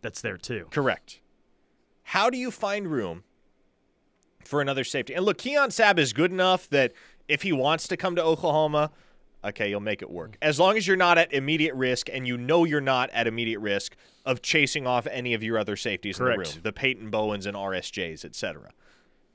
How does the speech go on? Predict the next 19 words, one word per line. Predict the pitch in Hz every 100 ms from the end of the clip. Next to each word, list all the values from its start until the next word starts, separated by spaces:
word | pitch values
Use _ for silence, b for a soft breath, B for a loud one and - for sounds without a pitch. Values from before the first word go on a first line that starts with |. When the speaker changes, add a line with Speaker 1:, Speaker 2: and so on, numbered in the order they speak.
| _ _ _ _ _ _ _ _ _ -
Speaker 2:
But | 180 160 143 - B B _ _ _ _ _ _ _ _ _ _ _ _ _ _ _ _ -
how | - 233
do |
you | 254 226
manage | 131 143 214 254 151
that | 151 143
room | 135 254 339
if | 147
you're | 151 131
Brandon | 127 120 104
Hall? | 87 90 - _ _ _ _ _ _
How | - 226
do |
you | 254
find | 233 220 208
enough | 185 151 -
snaps | - 139 175 226 -
for | 226 220
everybody? | 214 226 208 202 202 190